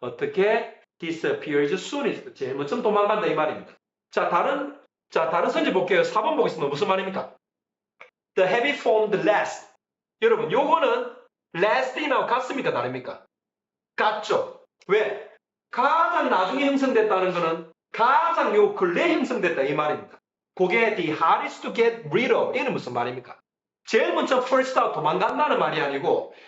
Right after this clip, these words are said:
제일 도망가기 어렵게 된다 이 말입니다. 이건 안 나간다 소리입니다. 거의. 알겠죠? 그죠? 그래서 이거는 거의 first out이 아니라 last out이 될 확률이 있다 이 말입니다. 그래서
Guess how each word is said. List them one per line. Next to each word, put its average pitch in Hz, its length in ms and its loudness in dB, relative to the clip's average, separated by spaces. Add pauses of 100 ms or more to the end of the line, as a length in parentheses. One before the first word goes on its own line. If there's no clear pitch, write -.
(140)
제일 330 760 4
도망가기 240 840 0
어렵게 285 520 2
된다 143 280 0
이 131 140 -2
말입니다. 135 360 -2
이건 240 200 0
안 147 240 -4
나간다 226 340 0
소리입니다. 139 420 -4
거의. - 380 -4
알겠죠? 190 380 0
그죠? 131 360 -6 (240)
그래서 247 240 2
이거는 254 300 2
거의 - 500 0 (380)
first 320 460 0
out이 254 320 4
아니라 170 300 2
last 151 540 0
out이 262 440 2
될 175 200 2
확률이 220 360 0
있다 202 160 -2
이 151 100 -2
말입니다. 180 400 -4 (540)
그래서 226 640 0